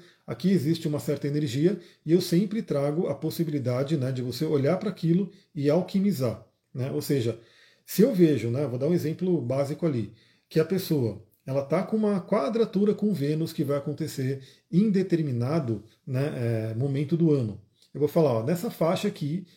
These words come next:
de dois mil e vinte e quatro, principalmente em agosto, né, que eu vou falar aqui, vai acontecer, você tem uma possibilidade aí de uma desavença de relacionamento,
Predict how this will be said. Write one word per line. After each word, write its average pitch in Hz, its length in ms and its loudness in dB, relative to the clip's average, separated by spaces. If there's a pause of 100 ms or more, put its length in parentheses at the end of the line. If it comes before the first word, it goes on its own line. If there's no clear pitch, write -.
(120)
de 156 80 -6
dois 151 180 4
mil 143 100 0
e 131 40 0
vinte 151 160 -2
e - 40 -18
quatro, 143 360 -2
principalmente 170 800 0
em - 20 4
agosto, 165 760 0 (220)
né, 147 120 -4
que - 80 -6
eu 131 60 -4
vou 135 80 -2
falar 135 240 0
aqui, 120 200 -4
vai 143 120 0
acontecer, 147 400 -2 (440)
você 170 200 2
tem 165 120 0
uma 151 160 -2
possibilidade 147 760 -2
aí 143 100 0
de 143 80 0
uma 175 160 4
desavença 143 760 -2
de 135 120 -6
relacionamento, 151 800 -2